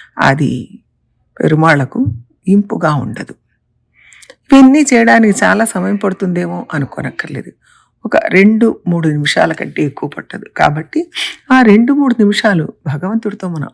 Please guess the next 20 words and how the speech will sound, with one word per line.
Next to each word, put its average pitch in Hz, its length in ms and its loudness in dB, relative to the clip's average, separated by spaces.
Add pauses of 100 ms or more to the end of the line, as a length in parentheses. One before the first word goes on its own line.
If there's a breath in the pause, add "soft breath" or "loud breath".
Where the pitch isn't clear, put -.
ఐక్యమై 170 460 -2
ఉంటే - 480 -10 (920 loud breath)
భగవంతుడితో 185 840 2
ఒక 180 120 -6
ర్యాపోర్ట్ 247 800 0 (220)
ఏర్పరచుకొని 156 840 -4 (520 loud breath)
మన 196 160 4
పిల్లల 277 400 2
మీద 285 160 0
ప్రేమతో 226 500 -2
ఎలా 202 200 0
ఇస్తామో 180 460 -4
అలాగే 165 300 -8
భగవం-, 156 340 -6 (200)
భగవంతుడికి 160 680 -2
కూడా 139 340 -2 (380 loud breath)
సమర్పిస్తే 165 880 -4 (640 soft breath)
ఆయనకు 180 460 0
తృప్తి - 280 -12
కలుగుతుంది, 151 640 -6